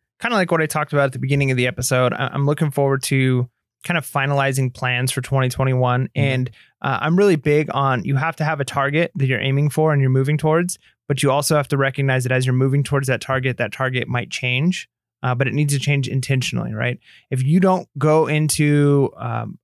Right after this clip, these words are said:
Speaker 1: a week, a day, a year, whatever it is, with some kind of a focus and intention of where, where do I wanna get to, you're gonna end up just going in circles. You're never gonna get close to anything 'cause you don't know where you're going.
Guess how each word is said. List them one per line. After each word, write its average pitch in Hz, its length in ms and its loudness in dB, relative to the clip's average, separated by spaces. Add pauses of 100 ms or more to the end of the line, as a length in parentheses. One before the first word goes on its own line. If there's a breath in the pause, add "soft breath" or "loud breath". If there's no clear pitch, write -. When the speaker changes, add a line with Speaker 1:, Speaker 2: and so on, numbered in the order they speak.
(120)
Speaker 1:
a 131 80 -4
week, 135 460 -2 (340)
a 123 60 -4
day, 131 560 0 (320)
a 123 60 -6
year, 139 360 0
whatever 135 320 2
it 135 80 0
is, 135 220 2
with 113 120 -4
some 156 280 -2
kind 156 160 0
of 127 80 0
a 120 60 -4
focus 131 440 -2
and 131 100 0
intention 123 440 -2
of 117 120 -6
where, 127 380 0
where 143 180 0
do 135 60 2
I 131 100 2
wanna 123 220 0
get 127 200 -4
to, 143 280 0 (400 soft breath)
you're 147 340 -2
gonna 156 160 0
end 147 160 2
up 127 80 -2
just 131 240 -4
going 131 240 2
in 113 80 -2
circles. 113 400 -4
You're 127 100 0
never 135 160 0
gonna 135 180 0
get 127 120 -2
close 131 260 -2
to 135 80 0
anything 139 300 0
'cause 127 120 -4
you 139 60 0
don't 160 140 2
know 139 80 0
where 131 140 2
you're 117 120 0
going. 113 380 -6